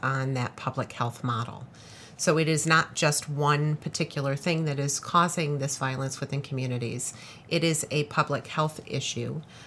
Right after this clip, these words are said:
um, and we are able to work with many disciplines across the spectrum to kind of address this issue. So we sit on a steering committee that it, um, th-, with the mayor's office and the county commissioners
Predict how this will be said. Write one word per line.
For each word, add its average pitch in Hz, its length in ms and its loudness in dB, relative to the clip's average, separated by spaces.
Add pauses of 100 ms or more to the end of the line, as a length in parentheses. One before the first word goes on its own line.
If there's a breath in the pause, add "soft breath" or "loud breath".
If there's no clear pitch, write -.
(140 loud breath)
um, 139 260 2
and 147 220 0
we 185 320 0
are 139 200 2
able 165 280 2
to 160 160 -4
work 143 320 -2
with 127 220 -2
many 143 520 2
disciplines 123 680 -4
across - 420 -2
the 127 60 -2
spectrum 131 560 -2 (300 loud breath)
to 196 120 2
kind 151 200 2
of 135 100 0
address 127 340 0
this 151 200 -2
issue. - 340 -8 (320 loud breath)
So 175 200 2
we 175 500 2
sit 170 240 2
on 156 140 4
a 156 60 2
steering 143 400 0
committee 147 400 0
that 143 180 -2
it, 143 240 -2
um, 139 360 -2
th-, - 200 -14
with 175 200 0
the 175 80 0
mayor's 175 340 0
office 113 400 -4
and 143 100 0
the 143 60 -4
county 139 280 -2
commissioners 131 800 -4